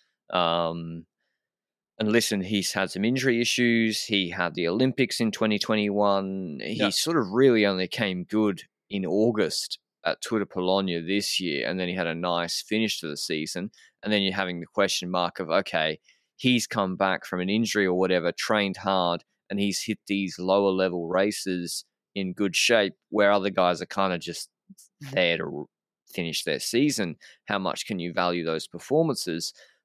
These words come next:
Speaker 1: But Roubaix, this guy was on the team pursuit, track pursuit team with Ganna that won gold.
Speaker 2: Yeah.
Speaker 1: Like, he should have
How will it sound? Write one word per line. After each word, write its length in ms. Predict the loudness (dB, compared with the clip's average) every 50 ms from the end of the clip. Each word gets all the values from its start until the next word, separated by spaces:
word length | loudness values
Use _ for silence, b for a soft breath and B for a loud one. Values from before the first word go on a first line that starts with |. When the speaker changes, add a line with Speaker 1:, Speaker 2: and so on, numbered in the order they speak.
| _
Speaker 1:
But 140 | 2 2 2
Roubaix, 840 | 4 4 2 2 2 2 4 4 4 6 6 6 6 4 2 0 -4 -10 _ _ _ _ _ _ _ _ _ _ _ _ _ _ _ _ _ _ _ _ _ _ _ _ _ _ _ _ _ _ _ _ _ -2
this 180 | 0 0 4
guy 100 | 6 6
was 140 | 6 6 6
on 180 | 4 4 4 4
the 340 | 2 2 0 0 -2 -6 -10 _ _ _ _ _ _ _ _
team 200 | 2 2 2 2
pursuit, 400 | 0 -4 -2 0 2 2 0 0 -4 _ _
track 240 | 0 0 0 0 -2
pursuit 300 | -6 -6 -4 -2 -2 -2
team 200 | -2 -2 -2 -2
with 160 | -2 -4 -4 -2
Ganna 300 | -2 -2 -2 -4 -8 -12 -18 _ _ _ _
that 120 | -6 -4
won 180 | -4 -4 -4 -4
gold. 420 | -4 -2 -2 -2 -2 -4 -8 -14 -20 _ _ _ _ _ _ _ _ -4
Speaker 2:
Yeah. 80 | -2
Speaker 1:
Like, 220 | -2 -2 -6 -12 -20 _ _ _ _ _ _ _ _ _ _ _ _ _
he 260 | _ 0 2 4 4 4
should 440 | 2 2 2 4 6 6 6 4
have 360 | 2 0 0 2 2 0 0